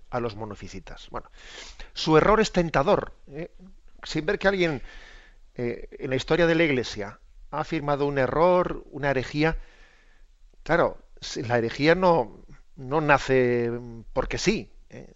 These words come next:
Detrás de ella suele haber como una, una tentación para haber podido llegar hasta pensar eso. Entonces,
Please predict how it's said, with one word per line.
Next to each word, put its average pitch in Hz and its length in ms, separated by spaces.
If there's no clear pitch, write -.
Detrás 143 400
de 170 80
ella 175 140
suele 170 180
haber 180 160
como 147 220
una, 170 220
una 151 280
tentación 147 760
para 135 180
haber 135 320
podido 147 320
llegar 135 380
hasta 139 260
pensar 120 400
eso. 104 240
Entonces, 143 240